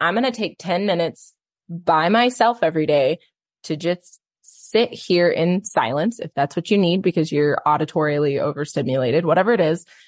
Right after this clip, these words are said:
Maybe you want, you know, to sit with a cup of coffee and have it while it's still hot and nobody bothers you. That could be a thing. For me, I always find that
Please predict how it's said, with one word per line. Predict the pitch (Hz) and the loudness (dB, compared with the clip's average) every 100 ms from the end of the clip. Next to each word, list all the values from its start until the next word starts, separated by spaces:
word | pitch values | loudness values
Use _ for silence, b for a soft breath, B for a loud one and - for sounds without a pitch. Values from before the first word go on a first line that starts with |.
| b | b
Maybe | 160 160 180 | 0 0 2
you | 185 185 | 2 2
want, | 180 180 190 190 _ _ _ _ | 4 4 2 0 _ _ _ _
you | - 180 | -6 0
know, | 175 | 0
to | 175 196 | 0 -4
sit | - 180 - | -2 -2 0
with | 180 | -4
a | 196 | -4
cup | 202 190 | -4 -6
of | 190 | -4
coffee | - 175 180 202 196 196 | -2 -2 -2 0 0 2
and | - 165 165 170 165 165 _ _ | 0 0 0 -2 -4 -8 _ _
have | 165 165 165 | -6 -2 0
it | 190 | 2
while | 202 202 | 4 2
it's | 214 | 0
still | - 226 214 | 0 0 0
hot | 208 214 | 0 -2
and | - | -2
nobody | 196 185 196 | -6 -4 -4
bothers | 196 190 156 123 | -2 -2 -2 -4
you. | - - 110 _ - | -4 -6 -8 _ -4
That | 165 - | -4 0
could | 214 | -2
be | 196 190 | 2 0
a | |
thing. | 185 - - 220 B B B | 0 -6 -6 -10 B B B
For | 214 | 2
me, | 202 202 220 247 - | 4 4 4 2 0
I | - 190 | -2 0
always | 233 269 262 | 2 0 -2
find | - 196 196 | 0 0 0
that | 190 180 | -2 -4